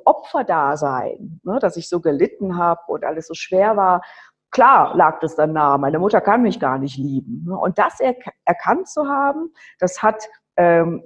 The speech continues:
diese Stärke noch mal verdoppelt. Ich hatte sie immer, weil ich's immer beweisen wollte,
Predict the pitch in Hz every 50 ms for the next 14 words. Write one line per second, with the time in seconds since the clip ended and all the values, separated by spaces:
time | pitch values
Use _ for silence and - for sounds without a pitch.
0 | - _ _ - 202 185 196 190 - - 208 196 208 240 - - 208 190 208 254
1 | 262 - - - 254 240 226 220 226 226 - 196 185 - 247 285 - - 160 147
2 | - - - - - 262 - 285 240 269 269 240 - 269 277 302 330 330 269 190
3 | 175 175 175 180 - - 170 165 160 156 156 147 143 139 127 117 147 185 220 226
4 | 214 220 214 226 254 285 - 370